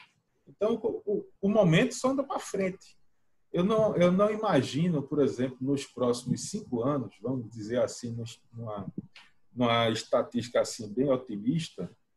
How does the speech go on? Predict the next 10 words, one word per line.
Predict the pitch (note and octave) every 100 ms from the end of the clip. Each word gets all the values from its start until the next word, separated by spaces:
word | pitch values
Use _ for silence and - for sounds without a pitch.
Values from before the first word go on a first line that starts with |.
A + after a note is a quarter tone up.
| _ -
nos | D#3+ G3+
próximos | - D#3 D#3 C#3+ B2+
cinco | - C3+ A#2
anos, | C3 D3+ A#2 A2+
muitos, | E3 G#3+ G3 - -
muitos | F#3+ -
daquele, | F3+ F3+ - D#3+ D#3 - -
daqueles | C3+ - C#3 C3 C3
setores | - C#3+ - C#3+ D#3+ C#3+ -
que, | - C3+ A#2+